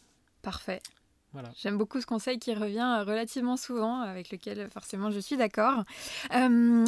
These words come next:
Speaker 1: et dernière question avant de, de, qu'on se quitte. Euh, si tu pouvais choisir le prochain invité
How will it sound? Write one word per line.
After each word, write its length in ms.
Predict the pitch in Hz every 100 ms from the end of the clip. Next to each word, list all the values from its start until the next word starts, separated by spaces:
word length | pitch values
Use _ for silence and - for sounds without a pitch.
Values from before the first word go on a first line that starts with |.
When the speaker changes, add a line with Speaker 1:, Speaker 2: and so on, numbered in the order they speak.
| 233
Speaker 1:
et 80 | 233
dernière 320 | 240 269 262
question 420 | 262 - - 285
avant 280 | 320 247 220
de, 340 | 220 214 214
de, 500 | 196 220 208 208 202 202
qu'on 100 | 220
se 100 | -
quitte. 360 | 294 294 - 202 - - - 226
Euh, 160 | 220 214
si 120 | 220
tu 200 | - 220
pouvais 340 | 226 214 208
choisir 480 | 220 233 214 254 247
le 140 | 208
prochain 680 | 190 233 226 240 226 220 214 214
invité 420 | 208 208 240